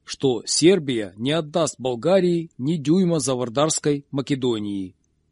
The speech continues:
и что другого способа решения сербо-болгарского конфликта, кроме войны, не существует. Русскому генеральному консулу Тухолке в частном разговоре Александр высказался еще откровеннее.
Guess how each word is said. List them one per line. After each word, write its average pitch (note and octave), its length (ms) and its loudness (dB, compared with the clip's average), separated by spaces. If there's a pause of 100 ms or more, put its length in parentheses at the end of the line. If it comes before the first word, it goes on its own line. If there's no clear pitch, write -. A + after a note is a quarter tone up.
(220)
и C3 60 -8
что D#3 240 2
другого D3 440 6
способа C3 640 -2
решения C#3 680 0
сербо-болгарского C3+ 1080 0
конфликта, B2 800 -2
кроме C3+ 340 2
войны, C#3 540 0 (240)
не D3 180 -2
существует. C#3+ 960 -2 (1400)
Русскому C#3+ 520 0
генеральному C#3+ 680 0
консулу D3+ 600 0
Тухолке C#3 640 -2
в - 100 -16
частном D#3 400 -2
разговоре D3 760 2
Александр D3 640 -2
высказался E3 640 0
еще D3+ 520 -2
откровеннее. A2+ 920 -4